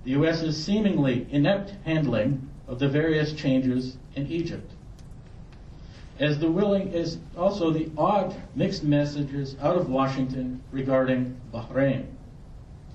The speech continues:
I know a member of the Bahraini royal family, he is as confused as I am on this. And also the seeming mismanagement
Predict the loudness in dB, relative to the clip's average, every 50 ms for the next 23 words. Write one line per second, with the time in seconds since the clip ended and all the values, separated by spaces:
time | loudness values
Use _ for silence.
0 | -16 -16 -16 -16 -16 -16 -16 -16 -16 -16 -10 -4 0 2 4 6 6 6 6 6
1 | 4 4 4 2 2 2 2 2 0 -2 -2 0 2 2 4 4 4 4 4 4
2 | 4 4 4 2 0 0 2 2 4 4 4 4 2 0 -2 -4 -4 -4 -2 0
3 | 0 0 -2 -4 -8 -8 -6 -4 -4 -4 -6 -6 -6 -4 0 2 4 6 6 4
4 | 2 0 -6 -10 -8 -8 -8 -8 -6 -4 0 0 2 0 0 -2 -4 -8 -10 -14
5 | -16 -16 -16 -16 -18 -18 -18 -18 -18 -18 -18 -18 -18 -18 -18 -18 -18 -18 -18 -16
6 | -10 -8 -8 -6 -6 -8 -8 -10 -12 -14 -16 -16 -16 -16 -16 -16 -16 -16 -18 -18
7 | -18 -18 -18 -18 -18 -16 -16 -16 -16 -16 -16 -16 -16 -16 -16 -18 -16 -10 -4 0
8 | 2 4 4 4 2 2 2 2 2 4 4 4 2 2 2 0 2 2 4 4
9 | 6 6 4 4 4 4 2 2 2 4 2 2 2 2 2 4 4 4 4 2
10 | 0 0 2 4 4 4 4 0 -4 -8